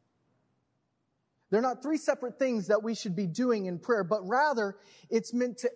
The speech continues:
emphasize to us this idea of constant, unending prayer.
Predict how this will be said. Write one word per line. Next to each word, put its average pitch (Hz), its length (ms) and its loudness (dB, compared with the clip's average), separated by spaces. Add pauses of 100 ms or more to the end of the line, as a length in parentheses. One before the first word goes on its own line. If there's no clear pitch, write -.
emphasize 180 1000 -2 (100)
to 190 280 0
us 175 340 0 (640)
this 226 260 2
idea 220 680 4 (360)
of 202 220 0
constant, 233 920 -4 (640)
unending 220 1000 0 (320)
prayer. 202 640 0